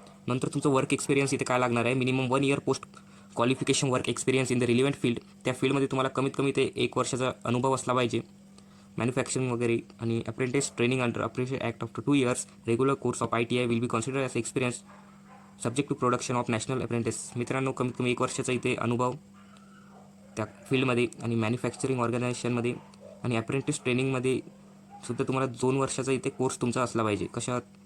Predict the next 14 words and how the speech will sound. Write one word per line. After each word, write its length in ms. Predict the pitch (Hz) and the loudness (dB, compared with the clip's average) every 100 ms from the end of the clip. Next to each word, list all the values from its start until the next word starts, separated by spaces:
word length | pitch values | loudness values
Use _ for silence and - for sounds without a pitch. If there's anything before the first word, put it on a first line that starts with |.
| - - - - - | -20 -20 -20 -14 -6
तर 60 | 113 | -4
अप्रेंटिस 640 | - 107 131 131 127 135 - | -2 -4 -2 -2 0 -4 -2
ट्रेनिंगमध्ये 500 | 120 120 127 123 120 | 0 2 2 0 -2
तुमचा 240 | 117 113 | -2 -2
दोन 220 | 123 120 127 | 0 2 2
वर्षाचा 360 | 123 - 123 | 0 -2 -4
जो 80 | 123 | -4
कोर्स 360 | - 127 127 123 | -2 -2 -2 -2
आहे, 140 | 117 | 0
रेग्युलर 300 | 110 117 127 | 0 0 0
कोर्स 280 | 123 123 - | -2 -4 -2
हा 160 | 120 135 - | -4 -4 -10
असला 200 | - 117 | -4 0
पाहिजे. 260 | 107 101 | 0 -2